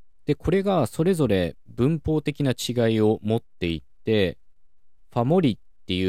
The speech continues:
う音位転換が起こってない方は、定の名詞、つまり英語だと定冠詞がつくような意味を表して、音韻転換が起こって、さらに母音が融合したファメルみたいな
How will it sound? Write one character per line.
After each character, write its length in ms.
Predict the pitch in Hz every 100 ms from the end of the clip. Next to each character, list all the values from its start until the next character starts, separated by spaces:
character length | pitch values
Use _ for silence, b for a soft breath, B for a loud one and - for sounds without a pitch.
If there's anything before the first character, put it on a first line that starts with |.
| 92
う 80 | 92
音 200 | 113 160
位 40 |
転 200 | 190 190 185
換 180 | 151 123
が 80 |
起 100 | 113
こ 120 | - 175
っ 40 |
て 200 | - 135
な 140 | 131
い 60 | 147
方 380 | 131 117 104 104
は、 280 | 143 101 - - - - - - - - - -
定 260 | 185 165
の 100 | 104
名 220 | 87 85
詞、 340 | 78 - 85 67 - - -
つ 140 | -
ま 160 | 107 92
り 340 | 87 85 85 - -
英 140 | 127
語 120 | 139 147
だ 120 | 147
と 100 | 92
定 260 | - 151
冠 200 | 185 190
詞 100 | 151
が 120 | 101 95
つ 140 | -
く 80 | 104
よ 120 | 92
う 40 |
な 100 | 87
意 100 | 87
味 140 | 95 87
を 100 | 80
表 260 | 82 82
し 140 | 80 -
て、 320 | - 98 73 - - - - - - - - - - - - - -
音 180 | 123 160
韻 40 |
転 180 | 185 180
換 200 | 165 120
が 100 | 92
起 120 | 90
こ 120 | 95 110
っ 40 | - - -
て、 220 | 90 87
さ 140 | -
ら 80 | 143
に 140 | 113 90
母 100 | 101
音 220 | 117 127
が 100 | 120
融 180 | 110 113
合 160 | 107
し 120 | 104 -
た 300 | 117 82 - - - -
フ 80 | 113
ァ 20 |
メ 120 | 113
ル 220 | 143 127 - - -
み 160 | - 107
た 140 | 101
い 80 | 92
な 260 | 87 85